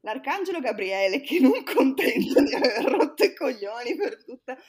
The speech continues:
va pure, capi-, si prende pure lo-, eh, il, l'onere di fare da gruppo WhatsApp, cioè di andare a tutti i buttei e dire: "Guarda che, vecchio, è nato il Salvatore, è nato Gesù". Ma non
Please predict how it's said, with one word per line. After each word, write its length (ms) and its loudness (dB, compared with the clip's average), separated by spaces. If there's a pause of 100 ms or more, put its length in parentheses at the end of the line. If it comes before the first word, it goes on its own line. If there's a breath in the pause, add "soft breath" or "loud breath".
(220 loud breath)
va 200 -4
pure, 440 -6
capi-, 180 -8
si 140 -8
prende 360 -8
pure 320 -10
lo-, 200 -8
eh, 220 -6
il, 520 -10
l'onere 480 -6
di 120 -6
fare 220 -10
da 100 -12
gruppo 340 -10
WhatsApp, 680 -10
cioè 140 -14
di 80 -12
andare 300 -6
a 100 -8
tutti 300 -20
i 40 -20
buttei 420 -12
e 40 -12
dire: 220 -12
"Guarda 320 -10
che, 140 -18 (500 loud breath)
vecchio, 480 -14
è 140 -10
nato 760 -8
il 80 -10
Salvatore, 680 -10
è 20 -10
nato 280 -14
Gesù". 300 -10
Ma 840 -16
non 180 -8